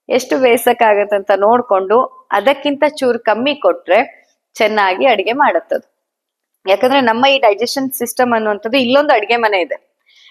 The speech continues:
ತೊಳೆಯುವ ಕೆಲಸ ಇಲ್ಲಿಂದ ಸ್ಟಾರ್ಟ್ ಆಗತ್ತೆ. ಲಾಲಾರಸದೊಂದಿಗೆ ಅಗದು ಅಗದು ತಿನ್ನಿ ಅಂತ ಹೇಳೋದು ಯಾಕೆ ಅಂದ್ರೆ,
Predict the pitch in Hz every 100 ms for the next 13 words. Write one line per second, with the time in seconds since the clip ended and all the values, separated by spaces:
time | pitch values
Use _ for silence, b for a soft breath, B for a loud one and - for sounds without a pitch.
0 | b _ 262 269 320 330 339 285 277 311
1 | 262 262 262 254 226 214 190 170 - -
2 | - _ _ _ _ b b b 240 240
3 | 269 302 311 302 269 269 254 254 269 233
4 | 240 269 294 262 262 262 262 247 254 247
5 | 240 226 214 208 220 202 185 - 185 170
6 | 165 170 226 392 B